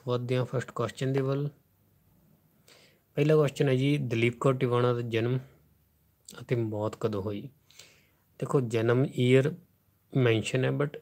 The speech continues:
ਮੌਤ ਦਾ ਈਅਰ ਤੁਸੀਂ ਆਪਣੇ ਕੋਲੋਂ ਕੁਮੈਂਟ ਕਰਨਾ ਹੈ। ਫਸਟ ਹੈ ਜੀ ਕੁਐਸਚਨ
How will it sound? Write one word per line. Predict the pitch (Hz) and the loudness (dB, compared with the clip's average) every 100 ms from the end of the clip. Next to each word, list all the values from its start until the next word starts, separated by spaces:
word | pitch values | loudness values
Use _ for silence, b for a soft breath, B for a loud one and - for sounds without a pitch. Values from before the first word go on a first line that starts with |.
| - | -2
ਮੌਤ | 123 113 110 | 0 2 0
ਦਾ | 117 127 | 0 0
ਈਅਰ | 123 123 | 2 0
ਤੁਸੀਂ | 123 117 120 | -2 -4 -2
ਆਪਣੇ | 113 - 117 | -2 -2 -2
ਕੋਲੋਂ | 113 113 147 | -2 -4 -4
ਕੁਮੈਂਟ | - 107 104 | -4 -4 -4
ਕਰਨਾ | - 107 110 120 | -6 -2 0 2
ਹੈ। | 120 139 151 B B B B B B _ - _ _ | 2 0 -6 B B B B B B _ -20 _ _
ਫਸਟ | - 135 139 - | 0 2 4 4
ਹੈ | |
ਜੀ | 143 147 | 4 4
ਕੁਐਸਚਨ | 147 135 156 160 | 2 4 2 2